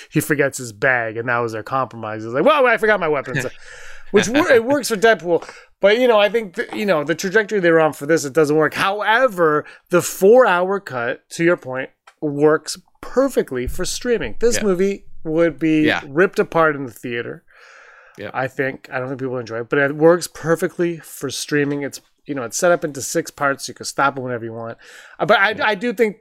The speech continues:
Speaker 1: you know, maybe they should have the conversation. Maybe we do make this like Infinity War, make this part one and part two. Figure
Speaker 2: Yeah.
Speaker 1: out a middle part. You know, Superman's Return is,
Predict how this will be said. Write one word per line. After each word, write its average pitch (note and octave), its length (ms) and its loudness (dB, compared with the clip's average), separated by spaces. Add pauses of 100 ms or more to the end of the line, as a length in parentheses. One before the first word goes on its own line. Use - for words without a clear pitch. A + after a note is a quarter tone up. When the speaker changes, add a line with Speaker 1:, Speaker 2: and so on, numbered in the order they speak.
(140)
Speaker 1:
you F3+ 140 -4
know, D#3+ 100 2
maybe E3 260 2
they D#3+ 100 2
should E3 160 0
have D3+ 80 4
the C#3+ 80 -2
conversation. B2+ 440 -4
Maybe D#3 300 0
we D3 160 -6
do G#3+ 380 -2
make D3+ 180 -2
this C#3 220 -4
like C3+ 180 -2
Infinity D3+ 460 -2
War, B2+ 240 -2
make C3 220 -6
this C#3 100 -4
part C#3+ 260 -2
one C3+ 160 -2
and C3 100 -6
part C3+ 280 -4
two. F3 340 4 (460)
Figure F#3 320 0
Speaker 2:
Yeah. G#3+ 140 4
Speaker 1:
out G#3 120 4
a G#3 60 0
middle E3+ 320 2
part. D#3 360 0 (220)
You G3 80 0
know, F3+ 240 2
Superman's A#3 640 2
Return F#3+ 480 2
is, E3 380 -2